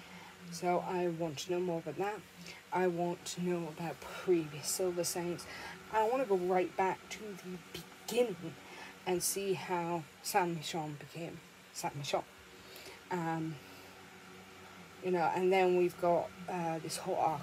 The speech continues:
with the Grail. There's so much going on. And I want it to be longer. I want this to be, like, a four, five, six book series, because it is arguably one of the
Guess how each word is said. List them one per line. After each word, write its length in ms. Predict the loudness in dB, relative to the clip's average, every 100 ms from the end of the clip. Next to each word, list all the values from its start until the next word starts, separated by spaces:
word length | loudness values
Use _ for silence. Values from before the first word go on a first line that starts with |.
| -6
with 120 | -8
the 60 | -4
Grail. 540 | 2 4 6 4 2 -2 -14 -14 2
There's 320 | 6 6 4 -8
so 500 | -10 -6 -4 -2 -2 0
much 680 | -2 -2 -2 -2 -4 -10 -10 -12 -18 -18 -20 -20 -20 -12 0
going 220 | 0 0
on. 140 | -8 -12 -16 -20 -20 -18 -18 -18 -18 -18 -18 -18 -12 -12 -12 -16 -16 -16 -4
And 480 | 0 4 4 2 -2 -12 0
I 40 | 2
want 200 | 4 2
it 60 |
to 80 | 0
be 80 | 0
longer. 240 | 0 -2 -8 2
I 120 | 6
want 240 | 8 8 6
this 260 | 2 -2
to 100 | -10
be, 200 | -2 0
like, 200 | 0 -4 -6
a 40 | -10
four, 400 | 2 2 2 -4 -10 -10
five, 240 | -6 -4 -6 -10
six 240 | -10 -10 -8 -10
book 160 | -8
series, 420 | -6 -6 -6 -8 -10 -18 -18 -18 -18 -10
because 380 | -10 -2 -2 -2
it 160 | -2 0
is 240 | 2 2 0
arguably 520 | 0 0 0 -8 -8
one 220 | -2 -2 -2
of 100 | -4
the 160 | -4